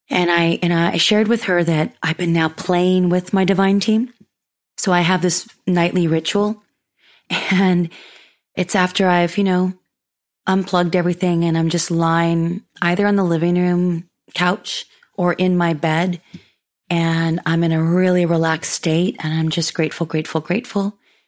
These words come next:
And I love to ask my,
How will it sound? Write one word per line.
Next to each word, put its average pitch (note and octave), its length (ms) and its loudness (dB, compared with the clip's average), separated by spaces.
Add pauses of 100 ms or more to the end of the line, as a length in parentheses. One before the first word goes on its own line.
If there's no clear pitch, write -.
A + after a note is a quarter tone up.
(220)
And D#3+ 560 0
I E3 120 0
love E3+ 300 2
to - 200 -2
ask E3 520 -2
my, D#3 520 -2